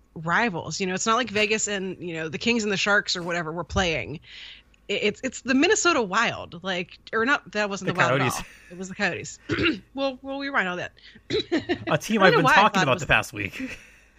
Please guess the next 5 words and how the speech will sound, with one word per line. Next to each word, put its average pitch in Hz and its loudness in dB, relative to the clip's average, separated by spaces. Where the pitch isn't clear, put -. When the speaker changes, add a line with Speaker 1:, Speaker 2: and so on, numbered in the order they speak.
Speaker 1:
Yeah. 220 0
Um, 214 -2
yeah. 277 -6
Um, 202 -2
anyway. 196 -10